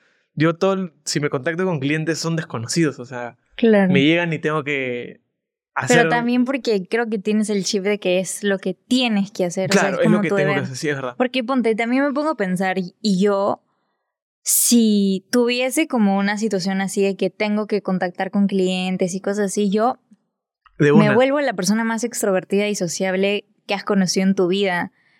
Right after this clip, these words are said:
Speaker 2: Cuando tengo que interactuar con mucha gente también, me vuelvo la persona más sociable y
Speaker 1: Esa es la
Speaker 2: extrovertida.
Speaker 1: dura.
Speaker 2: Pero ponte, una cosa que sí nos diferencia es que podemos ir a un lugar, no conocer a nadie,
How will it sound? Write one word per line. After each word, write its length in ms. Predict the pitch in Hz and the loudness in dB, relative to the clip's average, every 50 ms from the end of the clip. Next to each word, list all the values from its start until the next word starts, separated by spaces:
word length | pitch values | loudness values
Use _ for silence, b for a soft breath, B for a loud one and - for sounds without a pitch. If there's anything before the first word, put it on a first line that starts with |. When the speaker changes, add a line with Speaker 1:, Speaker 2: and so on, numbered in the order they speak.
| _ _ _ | _ _ _
Speaker 2:
Cuando 280 | _ 190 196 190 190 190 | _ 0 0 0 0 -2
tengo 220 | 180 214 220 233 | 0 0 0 0
que 100 | 214 - | 0 0
interactuar 440 | 226 208 202 185 185 - - 196 185 | 0 0 0 0 -2 -2 -4 -6 -4
con 120 | - 202 202 | -2 0 0
mucha 260 | 196 196 - - 190 | 0 0 -2 -4 -6
gente 400 | - - 208 196 196 196 190 190 | -2 -2 0 2 2 0 0 0
también, 400 | 190 185 175 180 180 190 202 - | -2 -2 -2 -2 -2 -2 -2 -2
me 200 | - 185 185 185 | -2 -2 0 0
vuelvo 300 | 185 180 214 233 254 269 269 | 2 2 2 2 2 2 0
la 120 | 262 233 | -2 -4
persona 340 | 185 - 190 180 196 196 196 | -4 -4 -4 -2 0 0 0
más 160 | 196 196 196 | 0 -2 -2
sociable 460 | - 202 196 - 202 196 202 202 208 - | -2 -2 -2 0 -2 -2 0 0 -2 -2
y 140 | - 202 196 | 0 0 2
Speaker 1:
Esa 80 | 180 180 | 2 2
es 100 | 165 - 247 233 | 4 4 4 4
la 80 | 226 180 | 4 2
Speaker 2:
extrovertida. 280 | 147 - 165 233 254 247 220 185 175 180 | 4 4 4 4 4 4 2 0 -2 -6
Speaker 1:
dura. 40 | b b b b b b b b b b b _ _ _ _ | b b b b b b b b b b b _ _ _ _
Speaker 2:
Pero 260 | - 226 220 214 208 | -2 0 2 2 2
ponte, 720 | 190 233 226 214 196 208 190 180 175 175 - - - - _ _ _ _ _ _ _ _ _ _ | 2 0 0 0 0 0 0 0 0 -2 -6 -8 -16 -20 _ _ _ _ _ _ _ _ _ _
una 300 | - 247 254 247 247 247 | 0 2 2 2 2 2
cosa 260 | 214 233 226 214 240 | 0 0 0 0 0
que 100 | 214 202 | 0 2
sí 120 | 196 180 202 | 2 2 2
nos 120 | 202 214 214 | 2 2 0
diferencia 540 | 220 202 190 190 180 185 185 185 180 196 190 | -2 -2 -2 -2 -2 -2 -2 -2 -2 -2 -2
es 120 | 196 - | -2 -6
que 340 | _ - 202 196 196 185 - _ | _ 0 0 0 0 -2 -4 _
podemos 340 | - 196 196 196 208 220 202 | -2 0 0 2 0 0 0
ir 100 | 233 220 | 0 0
a 100 | 214 208 | 0 0
un 160 | 208 214 214 202 | -2 0 0 0
lugar, 480 | 202 202 196 190 190 190 208 - - _ _ _ _ _ _ _ _ _ _ _ _ _ _ _ _ _ _ | 2 2 2 0 0 -2 -4 -6 -10 _ _ _ _ _ _ _ _ _ _ _ _ _ _ _ _ _ _
no 160 | 202 208 220 | 2 2 4
conocer 300 | 214 233 220 214 - 208 | 4 2 0 0 0 0
a 60 | 196 190 | 0 0
nadie, 560 | 190 190 190 190 185 185 185 196 - - | 0 0 0 0 0 0 0 -2 -6 -8